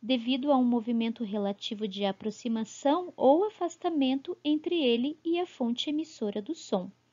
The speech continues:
O nome do fenômeno faz referência ao seu descobridor, o físico austríaco Christian Doppler. Agora que você já aprendeu sobre as ondas,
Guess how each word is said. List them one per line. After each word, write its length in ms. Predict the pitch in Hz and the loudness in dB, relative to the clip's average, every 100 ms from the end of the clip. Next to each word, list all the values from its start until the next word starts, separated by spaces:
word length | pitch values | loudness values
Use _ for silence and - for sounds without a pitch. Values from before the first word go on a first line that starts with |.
| - _ _ _ _ | -20 _ _ _ _
O 120 | 226 | 2
nome 400 | 208 220 302 339 | 6 6 6 4
do 120 | 226 | 0
fenômeno 680 | 220 208 180 196 294 294 196 - _ | 0 -2 -2 2 4 4 2 -8 _
faz 180 | - 220 | 0 0
referência 800 | 196 226 - 190 202 285 - 240 - | 2 0 0 -2 0 0 0 -2 0
ao 120 | 277 | -2
seu 220 | - 247 | -2 -4
descobridor, 760 | 226 254 - 262 330 381 208 202 - _ _ - | -2 -4 -2 0 0 2 0 0 -8 _ _ -6
o 80 | |
físico 600 | 254 - 240 233 302 - | -6 2 2 2 -2 6
austríaco 720 | 285 285 - 208 220 247 - 311 _ | 6 6 0 -4 0 0 -2 -10 _
Christian 560 | - 254 240 - 330 359 | -4 -2 -2 -4 -6 -2
Doppler. 500 | 208 190 - 196 208 _ _ _ _ _ _ _ _ _ _ _ _ _ _ _ _ _ _ _ _ - | -4 -4 -8 -12 -12 _ _ _ _ _ _ _ _ _ _ _ _ _ _ _ _ _ _ _ _ 4
Agora 480 | 254 214 220 269 370 | 4 4 4 4 2
que 160 | - | -2
você 360 | 233 247 - 247 | -4 -4 0 -2
já 160 | 254 | 0
aprendeu 560 | 247 247 214 202 202 247 | -2 -2 -4 -2 -2 -2
sobre 340 | 294 233 202 | -2 -4 0
as 220 | 196 196 190 | -2 -2 -4
ondas, 480 | 214 277 202 - | -2 0 -2 -6